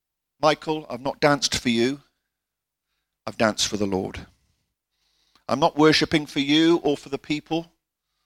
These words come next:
or for a box. I'm worshipping God because this is a great day. See, he was a, a participator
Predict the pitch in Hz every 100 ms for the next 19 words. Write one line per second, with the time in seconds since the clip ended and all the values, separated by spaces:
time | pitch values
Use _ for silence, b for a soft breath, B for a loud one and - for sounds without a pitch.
0 | _ 127 - 123 117 151 - - 127 113
1 | 127 156 - 139 123 123 120 - - 110
2 | 104 104 - - _ _ _ _ _ _
3 | 117 120 107 127 131 135 120 143 147 -
4 | 131 104 101 _ _ _ _ _ _ _
5 | _ _ _ _ _ _ _ _ _ _
6 | _ _ _ _ _ _ _ _ _ _
7 | _ _ _ _ _ - 160 151 180 185
8 | 165 151 - _ _ - - 147 - 202
9 | 151 - 127 - 160